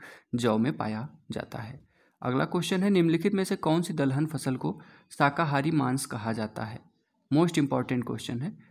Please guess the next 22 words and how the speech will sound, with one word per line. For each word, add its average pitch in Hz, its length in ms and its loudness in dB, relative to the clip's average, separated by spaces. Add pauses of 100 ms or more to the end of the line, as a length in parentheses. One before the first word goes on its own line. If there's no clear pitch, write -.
(160)
शाकाहारी 151 540 2
मांस 156 400 2 (300)
किसे 143 220 2
कहते 151 280 0
हैं? 180 160 0
तो 143 120 -6
आप 107 300 -8 (380)
सीधा 120 200 0
कहेंगे 131 500 -2
काउपी 123 400 0
अर्थात 117 440 -2 (340)
लोबिया 120 380 4
को 139 160 -2
कहा 110 240 -6
जाता 107 280 -6
है, 104 180 -14 (280)
ठीक 170 200 -4
है, 240 80 -6
फैबेसी 123 440 0
कुल 120 160 -4
से 123 120 -2
लोबिया 120 380 0